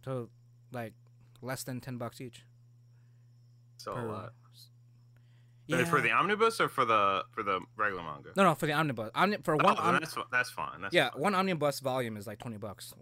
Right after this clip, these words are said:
Speaker 1: roughly,
Speaker 2: That's
Speaker 1: essentially.
Speaker 2: so not bad.
Speaker 1: And
Speaker 2: It's
Speaker 1: it's
Speaker 2: 'cause there's only four, right?
Speaker 1: Yeah, there's four for the entirety of the series,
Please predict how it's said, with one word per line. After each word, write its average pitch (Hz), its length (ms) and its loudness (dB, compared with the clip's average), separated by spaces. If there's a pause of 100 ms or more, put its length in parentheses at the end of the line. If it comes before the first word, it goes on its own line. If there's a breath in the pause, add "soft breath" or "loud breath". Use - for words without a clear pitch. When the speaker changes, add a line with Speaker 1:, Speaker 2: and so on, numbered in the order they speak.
Speaker 1:
roughly, 110 560 -10
Speaker 2:
That's 226 140 -2
Speaker 1:
essentially. 104 320 -10 (580)
Speaker 2:
so - 160 -12
not 151 260 0
bad. 55 440 -10
Speaker 1:
And 147 160 0
Speaker 2:
It's 135 100 -4
Speaker 1:
it's - 80 -4
Speaker 2:
'cause 113 80 -4
there's 117 160 -6
only 151 160 2
four, 90 400 0
right? 87 220 -4 (200)
Speaker 1:
Yeah, 147 160 2
there's 139 180 -2
four 156 280 2
for 127 200 -2
the 120 180 -8
entirety 120 480 -4
of 101 80 -10
the 98 60 -14
series, 95 500 -12